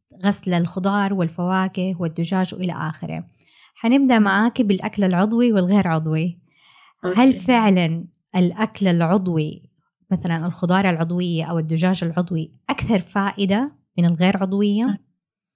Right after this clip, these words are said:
Speaker 2: أوكي. آه، بالحقيقة، آه، بحسب الدراسات، نحن بنعرف إنه ال-، الخضروات والفواكه مثلًا العضوية، آه، هي بنفس القيمة الغذائية للفواكه والخضروات غير العضوية.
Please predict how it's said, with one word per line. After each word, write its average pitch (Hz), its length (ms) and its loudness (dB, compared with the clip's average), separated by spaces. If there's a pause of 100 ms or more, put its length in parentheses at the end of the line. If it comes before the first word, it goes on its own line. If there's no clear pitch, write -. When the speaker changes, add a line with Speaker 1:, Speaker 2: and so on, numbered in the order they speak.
(420)
Speaker 2:
أوكي. 180 440 -4 (920)
آه، 196 520 4
بالحقيقة، 233 880 4
آه، 190 340 2
بحسب 196 580 0
الدراسات، 175 1080 2 (500)
نحن 220 220 4
بنعرف 220 400 2
إنه 190 320 0
ال-، 190 260 2 (480)
الخضروات 185 580 0
والفواكه 185 440 -4
مثلًا 175 460 -4
العضوية، 202 760 4 (440)
آه، 180 260 2
هي 190 200 4
بنفس 214 400 2
القيمة 254 400 4
الغذائية 214 680 2
للفواكه 196 800 -2
والخضروات 180 640 -2
غير 170 180 -2
العضوية. 156 480 -6